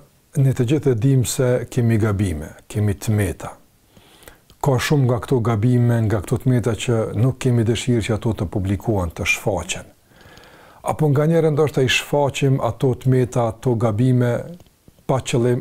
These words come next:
apo pa vedije, apo me ignorancë. Në anën tjetër, ndoshta ne këtë nuk e bëjmë, por ka mundësi që dikush të ketë qasje në privatësinë tonë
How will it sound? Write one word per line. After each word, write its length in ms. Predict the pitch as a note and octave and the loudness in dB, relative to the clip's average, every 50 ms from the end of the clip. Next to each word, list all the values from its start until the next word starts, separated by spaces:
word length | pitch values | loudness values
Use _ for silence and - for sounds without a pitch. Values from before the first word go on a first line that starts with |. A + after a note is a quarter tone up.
| - - | -4 -6
apo 540 | - A#2 G#2+ - - A#2 A2+ G#2+ A2 - - - - - - - - - - - - | -8 -8 -8 -6 -4 -2 -2 -2 -2 -4 -6 -12 -20 -20 -20 -20 -20 -20 -8 -2 -2
pa 60 | B2+ A#2+ G#2+ | 0 0 0
vedije, 540 | A#2 G#2+ G2+ F#2+ A#2 A#2 A#2 A#2 A2+ A#2 - | 0 -2 -2 0 0 0 2 2 0 0 -2
apo 540 | - - A2+ G#2 - A#2+ A#2 A#2 A2+ A2 - - A2 | -4 -4 -6 -4 -2 -2 0 0 0 -2 -4 -4 -4
me 80 | A2+ A2+ G#2+ | -4 -2 -2
ignorancë. 600 | A2 A2 A2 A2 G#2+ F#2 D#2+ - - - - - - - _ _ _ _ _ - - - - - - - - - - _ | 0 0 0 0 0 -2 -4 -6 -8 -10 -12 -12 -14 -20 _ _ _ _ _ -20 -20 -20 -20 -20 -20 -20 -20 -20 -14 _
Në 140 | - C3+ D3 | -2 0 2
anën 180 | D#3 F3 E3+ B2 | 2 2 2 2
tjetër, 400 | - F#3 F3+ F3+ F3+ F3 E3+ F3+ - - - _ _ _ _ - | 0 0 0 2 2 2 2 0 -2 -8 -12 _ _ _ _ -2
ndoshta 460 | C3 A2 C3 C3 B2 - - C#3 C3 | 0 0 2 0 0 0 0 2 2
ne 140 | C3+ C#3+ C#3+ C#3+ | 4 2 2 2
këtë 240 | - D#3 C#3+ C#3 | 0 0 0 2
nuk 160 | D3 D#3+ - E3+ | 0 0 2 2
e 80 | D#3+ | 2
bëjmë, 300 | C3+ B2 A2+ F2 E2 F2+ - _ _ _ - - _ _ - | 2 2 0 -2 -4 -8 -14 _ _ _ -20 -20 _ _ -4
por 220 | - C3 B2 A2 | -2 -2 -2 -2
ka 160 | - - D#3 D#3 | -2 0 0 0
mundësi 320 | D#3 D3+ D3 A#2+ D3 D#3+ - - | 2 2 2 2 2 0 0 0
që 140 | - C#3 A#2 A2 G#2 G#2+ | -2 -2 0 0 0 -2
dikush 480 | A#2+ - - - E3 C3+ - - - - - - - - - - - - - - - | -2 -2 0 0 0 0 0 -2 -6 -10 -12 -16 -20 -20 -20 -20 -20 -20 -20 -16 -14
të 260 | - - - C#3 A#2 - | -12 -6 -4 -4 -2 0
ketë 240 | - D3 - - - - | 0 -2 -2 -2 -2 0
qasje 480 | E3 D#3+ E3 D#3 C3 - - - C#3 B2 | 0 2 2 2 0 -2 -2 -2 0 0
në 220 | A#2 A#2+ A#2 G#2 - - - | 0 0 0 -2 -2 -4 -2
privatësinë 720 | C3+ C3 A#2+ C3 A#2+ A2+ - - D#3 D3 C#3 C3 - - | 0 0 0 0 0 -2 -2 0 2 2 2 2 0 0
tonë 880 | - C#3 C#3+ C#3+ C#3+ C#3+ C#3 C#3+ - - - - - - - - - | 0 2 2 2 2 0 -2 -6 -12 -18 -20 -20 -20 -20 -10 -4 -2